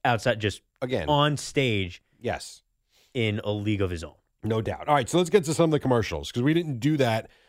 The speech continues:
Speaker 2: on the show 'cause we couldn't 'cause no one saw them. Um, I'm gonna give you, I'm gonna, I wrote down, dee, dee, dee, dee, I wrote down five of them that I noted. Well, six, 'cause I thought the Boomer and Phil pregame one with the, uh, caveman and
Speaker 1: See,
Speaker 2: the
Speaker 1: I
Speaker 2: gecko
Speaker 1: missed
Speaker 2: was
Speaker 1: that one. I have to go back and watch it 'cause Boomer
Speaker 2: amazing.
Speaker 1: told me that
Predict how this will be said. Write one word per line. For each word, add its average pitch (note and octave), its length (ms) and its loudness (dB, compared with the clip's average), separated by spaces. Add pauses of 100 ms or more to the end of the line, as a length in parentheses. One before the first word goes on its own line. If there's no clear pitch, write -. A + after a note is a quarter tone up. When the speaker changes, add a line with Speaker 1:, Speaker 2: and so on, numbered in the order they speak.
(120)
Speaker 2:
on B2+ 180 4
the A2+ 80 2
show C#3 300 2
'cause G2+ 140 -6
we A2 80 0
couldn't G2+ 340 0
'cause G2 160 -2
no A#2 100 4
one G#2 160 -2
saw A2+ 280 2
them. D2+ 200 -6 (360)
Um, B2 560 2 (100)
I'm C#3+ 180 2
gonna F3 160 4
give E3 220 0
you, E3 540 0
I'm C#3 140 2
gonna, D#3 120 0
I C#3 160 2
wrote G#3+ 320 0
down, D3+ 600 2
dee, D#3 120 -4
dee, F3 200 -6
dee, E3+ 140 -2
dee, D#3 220 -4
I C3+ 120 2
wrote G#3 160 0
down D3+ 180 2
five A2+ 400 2
of D#2 140 -6
them - 180 -20 (1120)
that A#2+ 140 2
I A2+ 160 2
noted. G#2+ 480 0 (260)
Well, A#2+ 100 4
six, - 420 0
'cause A#2+ 140 -2
I A#2 120 4
thought A#2 280 2
the G2+ 340 0
Boomer B2 400 0
and G2+ 160 -2
Phil A2 240 2
pregame A#2+ 500 -2
one G#2 200 0
with F#2 200 -6
the, F2+ 240 -6
uh, F2 80 -2
caveman A2+ 540 -2
and G#2+ 60 -2
Speaker 1:
See, G2+ 60 0
Speaker 2:
the B2 60 6
Speaker 1:
I - 20 4
Speaker 2:
gecko C3+ 160 4
Speaker 1:
missed C#3+ 160 2
Speaker 2:
was - 60 -4
Speaker 1:
that A2+ 120 2
one. G2+ 100 2
I G#2 40 4
have A2+ 80 2
to D3+ 80 -2
go C#3 100 2
back B2+ 220 2
and A2 80 0
watch A#2+ 240 2
it G2+ 60 -6
'cause G#2 120 -2
Boomer C3+ 300 4
Speaker 2:
amazing. F2+ 160 -2
Speaker 1:
told D#3 200 2
me B2 160 2
that G#2 380 0